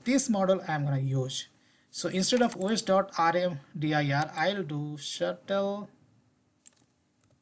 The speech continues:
dot R M tree, remove tree you have to see, right? And here I'm going to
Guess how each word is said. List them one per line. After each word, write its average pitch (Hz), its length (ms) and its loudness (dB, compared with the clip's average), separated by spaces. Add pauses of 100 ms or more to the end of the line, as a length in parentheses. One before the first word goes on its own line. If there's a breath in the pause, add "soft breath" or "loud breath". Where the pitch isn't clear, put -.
(520)
dot 165 680 0 (840)
R 165 200 6
M 160 220 2
tree, 139 300 -4 (100)
remove 143 380 0
tree 135 160 -4
you 131 220 -6
have 135 180 -6
to 135 200 -10 (100)
see, - 340 -10 (760 loud breath)
right? 135 380 -2
And 143 160 -2
here 180 280 -2
I'm 180 200 0
going 170 180 -10
to 165 240 -4